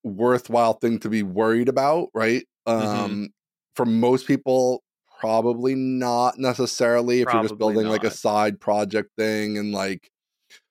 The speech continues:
Speaker 1: o-, or even an internal app where the load and
Speaker 2: Mm-hmm.
Speaker 1: such is not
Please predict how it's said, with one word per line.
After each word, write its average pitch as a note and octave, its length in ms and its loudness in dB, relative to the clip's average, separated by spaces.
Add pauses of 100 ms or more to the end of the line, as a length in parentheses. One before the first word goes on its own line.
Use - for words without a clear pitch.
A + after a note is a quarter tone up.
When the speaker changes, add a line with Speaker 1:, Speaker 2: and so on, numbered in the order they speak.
(280)
Speaker 1:
o-, C#3 120 4
or D#3 260 4
even E3+ 180 4
an B2+ 140 2
internal A#2+ 440 2
app A#2 320 2
where A2 220 4
the G2 120 -2
load A2 600 2
and G2+ 380 -2 (500)
Speaker 2:
Mm-hmm. A2+ 300 -10
Speaker 1:
such G#2+ 380 -2
is C3 120 0
not G#2 260 -2